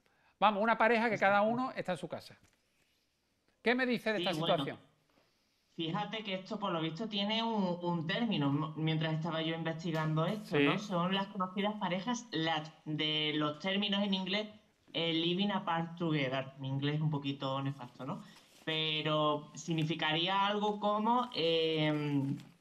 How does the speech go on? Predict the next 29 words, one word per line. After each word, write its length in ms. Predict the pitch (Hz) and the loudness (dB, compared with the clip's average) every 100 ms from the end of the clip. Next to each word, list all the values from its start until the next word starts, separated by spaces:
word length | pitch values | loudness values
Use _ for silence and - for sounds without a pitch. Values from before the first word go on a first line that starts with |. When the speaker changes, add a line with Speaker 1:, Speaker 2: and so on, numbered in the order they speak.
| - - - | -20 -12 0
Speaker 2:
eh, 200 | 143 139 | 4 4
viviendo 480 | 135 160 165 196 202 | 4 2 2 2 0
juntos 320 | - 226 - | -2 0 0
pero 180 | 285 175 | 0 0
separados, 800 | 160 170 147 143 151 147 135 131 | 0 -2 0 0 0 0 -2 -2
¿no? 280 | 143 202 - | -2 -2 -4
Speaker 1:
Ajá. 420 | 139 117 123 135 208 | -8 -8 -4 -4 0
Speaker 2:
Y 140 | 147 | 2
al 200 | 151 147 | 2 0
final, 380 | 151 147 143 175 175 | 0 2 2 0 0
bueno, 380 | 170 160 143 - | 0 0 -2 -4
eh, 180 | - 143 | -4 0
lo 120 | 151 | 0
que 80 | 156 | -2
tú 140 | 156 151 | -2 -2
dices, 320 | - 170 151 | -2 -4 -4
son 140 | 156 | -4
un 120 | 156 170 | 0 0
modelo 380 | 170 175 180 | 0 0 0
de 100 | 175 | 0
pareja 520 | 175 170 175 175 185 180 | 0 0 0 0 0 -2
que 340 | 180 180 175 | -4 -2 -2
se 160 | 175 185 | -4 -6
están 260 | 190 185 | -4 -2
dando 280 | 185 185 190 | -2 -2 -2
cada 220 | 185 175 | -2 0
vez 200 | 175 180 | 0 -2
más, 360 | 180 190 214 214 | -4 -2 -4 -4
pero, 540 | 208 208 220 226 240 | -4 -2 0 0 0